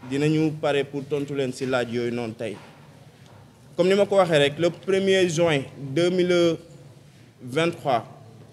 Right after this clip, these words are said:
l'université Cheikh Anta Diop de Dakar dafa jé-, jàkkonte woon ak ay problème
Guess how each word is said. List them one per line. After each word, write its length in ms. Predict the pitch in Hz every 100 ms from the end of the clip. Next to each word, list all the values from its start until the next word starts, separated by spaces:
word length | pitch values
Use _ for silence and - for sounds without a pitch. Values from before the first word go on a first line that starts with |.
| - - - - - -
l'université 560 | 151 175 180 165 160
Cheikh 220 | 160 165 160
Anta 220 | 156 151
Diop 160 | 147
de 80 | 147
Dakar 340 | 143 139 147 147
dafa 220 | 143 143
jé-, 340 | 135 131 139 - - - 135 120
jàkkonte 560 | 165 170 - 180 170 156
woon 220 | 165 147
ak 120 | 135 -
ay 160 | 135 156 151 -
problème 480 | 170 151 143 110